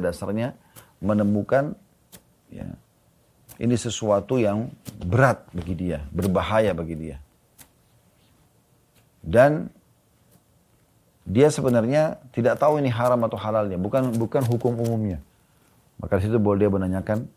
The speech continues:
jiwanya, ya, dirinya. Dan, eh, tidak ada gunanya, teman-teman. Kita sudah menanyakan kepada si Ustadz Fulan, Kiai Fulan,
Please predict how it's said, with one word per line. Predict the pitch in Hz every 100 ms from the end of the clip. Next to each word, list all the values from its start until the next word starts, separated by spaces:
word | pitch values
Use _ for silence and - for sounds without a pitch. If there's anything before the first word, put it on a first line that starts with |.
| - -
jiwanya, | 82 92 92 90 82 80 _ _ _ _
ya, | 85 90 - _
dirinya. | 82 95 104 110 90 69 - _ _ _ _ -
Dan, | 131 151 165 - - _ _ _ _ _
eh, | - 90 85 82 - _ _ -
tidak | 113 143
ada | 151
gunanya, | 151 175 170 107
teman-teman. | 90 101 98 107 95 90
Kita | 107 120
sudah | 117 110 107
menanyakan | 107 110 117 107
kepada | 101 98
si | 107 -
Ustadz | 98 - 98
Fulan, | - 110 107 104 98 - - - -
Kiai | 104 107 107
Fulan, | 104 104 107 104 101